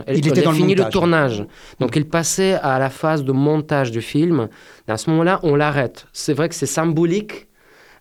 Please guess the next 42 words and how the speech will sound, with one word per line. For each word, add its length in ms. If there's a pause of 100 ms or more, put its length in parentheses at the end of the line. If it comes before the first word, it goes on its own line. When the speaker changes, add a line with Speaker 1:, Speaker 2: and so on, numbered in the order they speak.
Speaker 2:
Euh, 880
mais 680
voilà, 220
pourquoi 420
tout 160
à 100
coup 200
on 140
arrête, 440
euh, 380
Serebrennikov ? 960 (100)
Parce 180
qu'il, 200 (180)
il 120
crée 200
un 160
film. 400
Euh, 240
il 20
y 60
a 20
plusieurs 400
personnes 340
qui 140
ont 120
f-, 200 (300)
faisaient 380
des 220
œuvres 540
sur 380
le 100
rock 240
russe, 340
mais 380
c'est 180
Serebrennikov 680
qui 100
t'a-, 140
tout 320
à 80
coup 180
devient 400